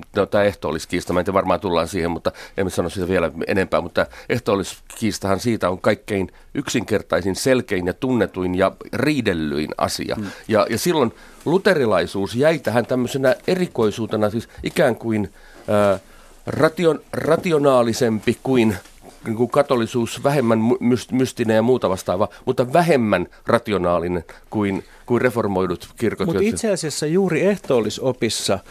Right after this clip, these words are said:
Speaker 2: ö, luterilainen teologia on mystisempää ja vähemmän rationaalisempaa kuin katolinen.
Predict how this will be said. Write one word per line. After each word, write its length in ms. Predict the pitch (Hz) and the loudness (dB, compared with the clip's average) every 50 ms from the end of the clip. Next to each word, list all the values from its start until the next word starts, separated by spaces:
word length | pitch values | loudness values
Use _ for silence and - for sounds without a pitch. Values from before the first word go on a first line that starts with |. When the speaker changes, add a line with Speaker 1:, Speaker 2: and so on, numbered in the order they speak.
| - - - - - - - - - - - - | -20 -20 -20 -20 -20 -20 -20 -20 -20 -20 -8 -4
Speaker 2:
ö, 360 | 104 104 104 104 104 104 - - - - - - - - - - - - | -2 0 0 0 0 0 -2 -4 -10 -16 -18 -18 -20 -20 -20 -20 -12 -6
luterilainen 1080 | - 139 170 196 190 202 185 165 143 127 120 117 113 110 110 107 107 107 101 101 98 95 - - - - - - - _ _ - - - - - | -2 0 2 2 2 2 0 0 0 0 0 0 0 0 0 -2 -2 -2 -2 -4 -4 -8 -10 -16 -20 -20 -20 -20 -20 _ _ -20 -20 -20 -10 -4
teologia 760 | - 139 139 131 120 104 98 98 95 - 110 101 101 98 - - - - | -2 0 2 2 2 2 0 -2 -4 -2 -2 -2 -2 -2 -4 -6 -4 -2
on 380 | - 127 123 117 107 101 - - - - - - - - - - - - - - - - - - | 0 0 2 0 0 -2 -4 -8 -16 -20 -20 -20 -20 -20 -20 -20 -20 -20 -20 -20 -20 -20 -16 -6
mystisempää 880 | 131 143 170 196 185 - - - 113 - - 104 95 95 - - 98 95 | 0 2 2 2 2 0 -2 -4 -2 -2 -2 -2 -4 -4 -4 -4 -4 -2
ja 140 | 107 110 107 - | -2 -2 0 0
vähemmän 420 | 156 147 151 135 117 107 104 104 | 0 0 0 0 0 -2 -2 -2
rationaalisempaa 960 | - 127 - - 104 98 95 78 80 87 87 - - - - 92 - 98 85 - | -2 -4 -2 -2 -4 -4 -4 -4 -4 -6 -6 -6 -6 -8 -8 -6 -4 -4 -4 -4
kuin 220 | - - 104 101 | -4 -4 -4 -2
katolinen. 560 | - 135 131 - 92 - - - - - - | 0 -2 0 0 -4 -6 -6 -10 -18 -20 -20